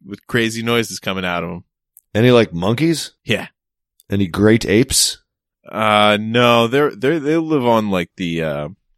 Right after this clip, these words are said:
Speaker 1: well, is the baboon great? <laughs> I'm
Speaker 2: I don't
Speaker 1: just
Speaker 2: know if
Speaker 1: kidding. <laughs> Baboons suck.
Speaker 2: I don't think a baboon's, uh, an ape.
Speaker 1: Um, yeah, it might just be a monkey.
Speaker 2: I think it might just be a big-ass monkey.
Speaker 1: Yeah, those were the things that people warned us about. It was, like,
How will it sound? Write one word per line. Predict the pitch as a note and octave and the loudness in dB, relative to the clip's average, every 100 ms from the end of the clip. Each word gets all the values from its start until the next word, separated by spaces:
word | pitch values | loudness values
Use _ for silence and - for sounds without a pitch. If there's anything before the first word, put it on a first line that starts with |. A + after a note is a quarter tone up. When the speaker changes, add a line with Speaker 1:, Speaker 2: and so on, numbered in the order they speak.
| _ - - _ _ - _ _ - | _ -20 -20 _ _ -20 _ _ -6
Speaker 1:
well, | A2 A2+ | 0 2
is | A2+ | 0
the | A2 | 0
baboon | A2+ A2+ B2 C#3 | 2 2 0 -2
great? | G#2+ B2 - - - | 0 -2 -2 -12 -14
<laughs> | - - - | -10 -10 -4
I'm | G2+ | -2
Speaker 2:
I | A#2+ | 2
don't | G3+ | 2
Speaker 1:
just | |
Speaker 2:
know | G#3 G3 G3+ | 4 2 0
if | - | 0
Speaker 1:
kidding. | D#3+ C3 | 0 0
<laughs> | |
Baboons | D3 C3 - | -2 -4 -6
suck. | A2+ F#2+ - - _ - | -8 -8 -10 -16 _ -2
Speaker 2:
I | C#3+ | 2
don't | G#3+ | 4
think | F3 | 4
a | B2+ | 2
baboon's, | A#2+ A2+ C3+ C3 A#2 | 2 4 2 0 2
uh, | A#2 A2+ G#2+ | 4 6 4
an | F#2+ G2+ | 0 0
ape. | D3 G3 - D#2 _ _ _ - | 0 -2 -8 -14 _ _ _ -2
Speaker 1:
Um, | A2+ G2+ F2 | 0 0 0
yeah, | G#2 F2 | 0 2
it | |
might | G2+ G2 | 0 -2
just | F#2 - | -4 -6
be | D#2+ | -4
a | |
monkey. | D#2+ E2 E2 D#2 | -2 -4 -4 -6
Speaker 2:
I | |
think | D#3 F3 | -2 2
it | |
might | B2+ | 2
just | G2 G2+ | 2 2
be | |
a | G#2+ | 0
big-ass | D#2 A#2 B2+ G#2 | 2 2 4 2
monkey. | F#2+ D3 - D2+ - _ _ _ _ _ - - - | 2 0 -2 -10 -16 _ _ _ _ _ -20 -20 -16
Speaker 1:
Yeah, | D#2+ C#2+ | -14 -8
those | G2 A2+ | -2 0
were | B2+ B2 | 4 2
the | G2+ | 2
things | G#2 G2 - | -4 -6 -6
that | E2+ | -8
people | F#2+ F#2 F2+ | -6 -6 -4
warned | F2+ F2 | -4 -4
us | F2 | -6
about. | E2+ E2+ E2 | -6 -2 -2
It | D2+ | -2
was, | D#2+ - | -6 -6
like, | D#2+ | -10